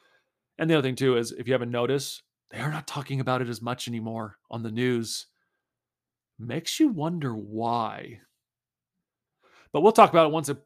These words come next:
once a few articles come up, obviously. So, continuing on with, I guess, I guess this intertwined with each other. Oil prices fall over two percent as Fed hikes interest rates. From Houston, Reuters.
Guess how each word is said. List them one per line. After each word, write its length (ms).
once 240
a 80
few 180
articles 340
come 160
up, 160
obviously. 380
So, 320
continuing 460
on 380
with, 440
I 60
guess, 500
I 40
guess 200
this 160
intertwined 580
with 100
each 160
other. 320
Oil 240
prices 460
fall 360
over 180
two 280
percent 520
as 160
Fed 360
hikes 520
interest 420
rates. 640
From 160
Houston, 420
Reuters. 480